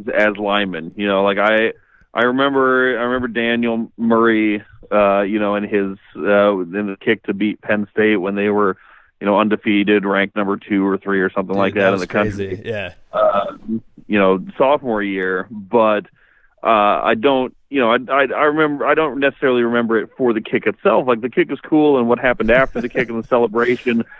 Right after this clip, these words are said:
Speaker 1: like, I don't really remember any of that. What I remember was me and Kyle Calloway in the middle of that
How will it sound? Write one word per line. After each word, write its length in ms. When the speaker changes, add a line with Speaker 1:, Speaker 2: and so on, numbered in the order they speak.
Speaker 1:
like, 180
I 40
don't 160
really 180
remember 400
any 120
of 80
that. 200
What 120
I 60
remember 440
was 240
me 260
and 100
Kyle 260
Calloway 720
in 140
the 80
middle 640
of 120
that 360